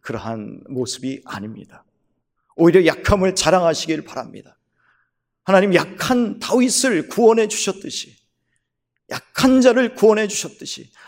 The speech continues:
아무 힘도 쓸 수 없는 아기 모세를 구원해 주셨듯이, "하나님, 나는 약합니다. 부족합니다. 그래서 하나님의 능력을 바라며 저 높은 곳에서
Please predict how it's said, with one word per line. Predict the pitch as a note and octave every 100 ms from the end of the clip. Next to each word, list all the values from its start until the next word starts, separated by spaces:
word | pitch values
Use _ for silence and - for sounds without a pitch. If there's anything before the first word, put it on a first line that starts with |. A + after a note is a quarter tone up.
| -
아무 | F3 A#3
힘도 | G#3 B3 A#3+
쓸 | B3 - C4
수 | - - C4+
없는 | - E3 A3 C#4+ A3 C#3+ - - _ _ _ _ _
아기 | - C#3+ C#3 D#3+
모세를 | D#3+ G#3 A#3 A#3+ A#3+ A#3+ G3+ -
구원해 | - A3 G3+ G3 G3 G3+
주셨듯이, | - G3 - - - C3+ _ _ _ _ _ _
"하나님, | A3+ A3+ A3
나는 | A3 G#3+ A3
약합니다. | G#3+ G#3+ B3 A#3 G3 E3 C3+ - -
부족합니다. | B3 C4+ A3+ A3+ A#3+ G#3 D3+ - _ _ _ _ _
그래서 | - A#3 A3+ A3
하나님의 | A#3 A#3 A#3+
능력을 | G3 C4+ C4 A#3+ A#3 A3
바라며 | - F#3 F3 F3 - - _
저 | - G#3 C4
높은 | A#3 A#3+ C4 B3+
곳에서 | A3 G3 - F3+ D3